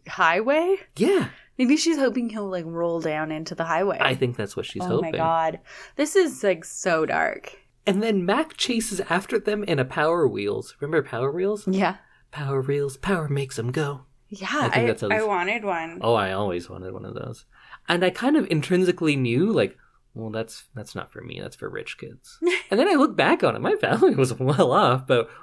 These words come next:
Speaker 2: we, that just seems so frivolous. That kind
Speaker 1: Yeah.
Speaker 2: of thing would never happen.
Speaker 1: My cousin Kennedy had one.
Speaker 2: Oh.
Speaker 1: It was
Speaker 2: Rich kids.
Speaker 1: Rich kids, yeah.
Speaker 2: <laughs>
Speaker 1: Eric bought it for her.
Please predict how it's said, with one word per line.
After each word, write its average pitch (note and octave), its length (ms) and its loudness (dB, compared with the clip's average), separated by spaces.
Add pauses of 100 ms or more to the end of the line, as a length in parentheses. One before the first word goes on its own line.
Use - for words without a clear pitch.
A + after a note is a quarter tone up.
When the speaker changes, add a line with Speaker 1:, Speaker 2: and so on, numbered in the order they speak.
Speaker 2:
we, C3 180 -10 (300)
that E3+ 160 0
just D#3+ 180 -8
seems C3 240 2
so B2+ 120 4
frivolous. G#2+ 460 0
That A2+ 200 -2
kind - 40 -10
Speaker 1:
Yeah. F4 140 4
Speaker 2:
of - 40 -2
thing A2 140 2
would G2 120 2
never G2 200 -2
happen. G#2+ 380 -4 (240)
Speaker 1:
My A3 360 0 (120)
cousin G#3+ 360 -4
Kennedy F#3 420 -4
had D#3+ 220 -4
one. D3+ 380 -6 (500)
Speaker 2:
Oh. F2+ 200 -12 (560)
Speaker 1:
It C3+ 60 -8
was F#2 100 -4
Speaker 2:
Rich F#2+ 240 0
kids. - 320 -2 (160)
Speaker 1:
Rich G3+ 220 -4
kids, F#3 300 -4
yeah. G3 580 2
Speaker 2:
<laughs> - 20 -8
Speaker 1:
Eric G3+ 320 2
bought F3 160 2
it - 100 -2
for - 160 -8
her. F3 240 -16